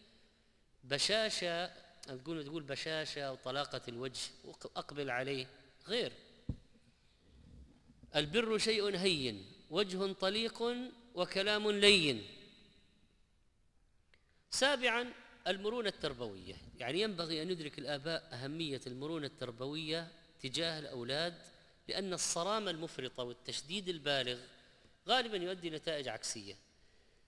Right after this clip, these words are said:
وه-، والمشكلة أن بعض الآباء عندهم ردة فعل من هذه، يقول: "أنا أبي اضطهدني، كان يستعمل الشبشب واللي والخرطوم ووسائل التع-، و-، سلك الكهرباء." لا،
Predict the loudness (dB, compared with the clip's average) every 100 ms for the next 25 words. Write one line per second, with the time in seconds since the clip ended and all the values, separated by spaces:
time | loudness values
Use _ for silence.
0 | -20 _ -4 -2 -2 -4 -4 -2 2 4
1 | 4 4 2 -2 -4 -4 2 2 4 0
2 | -2 -4 -2 -2 -2 -4 -4 -4 -4 -2
3 | -4 -2 -6 -6 -4 -2 -2 -4 -6 -4
4 | -2 -2 -4 -10 -8 -10 -4 -2 0 -2
5 | 0 0 -2 0 6 8 10 8 6 0
6 | -14 -18 -20 -20 -20 -20 _ _ -20 _
7 | 4 6 6 2 2 2 4 2 2 0
8 | 0 -2 -2 -2 -2 0 0 -2 -2 -2
9 | -2 -2 -2 -2 -2 -2 2 2 2 -4
10 | -6 -6 -6 -8 -16 -20 -20 -20 -20 -8
11 | -8 -8 -18 -8 -2 -2 -2 -2 -2 -2
12 | -2 -2 -4 -10 -14 -20 -20 -20 -20 _
13 | -14 0 2 0